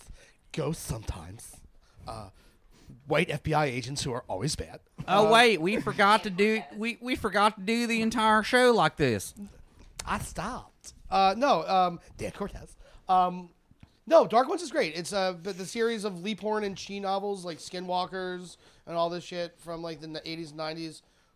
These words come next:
Speaker 1: Great stuff. Show takes place in the seventies. Uh,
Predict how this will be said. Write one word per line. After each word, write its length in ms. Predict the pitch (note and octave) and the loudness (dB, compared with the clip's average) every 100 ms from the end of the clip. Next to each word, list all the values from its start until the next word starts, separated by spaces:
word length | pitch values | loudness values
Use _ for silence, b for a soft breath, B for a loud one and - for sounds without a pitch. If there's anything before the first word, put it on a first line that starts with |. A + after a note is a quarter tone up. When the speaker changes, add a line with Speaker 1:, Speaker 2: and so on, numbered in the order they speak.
| _ | _
Speaker 1:
Great 240 | E3 F#3 | -8 -6
stuff. 300 | - F3+ C3+ - | -6 -4 -6 -6
Show 120 | E3+ | -10
takes 180 | E3+ D#3 | -10 -12
place 160 | E3+ | -12
in 80 | C#3 | -12
the 60 | C#3 | -10
seventies. 720 | F#3+ F3+ F3 F3 E3+ D#3 - _ _ _ _ E3 | -8 -6 -6 -8 -8 -10 -16 _ _ _ _ -6
Uh, 500 | E3 D#3+ D#3 D3+ | -2 0 -2 -4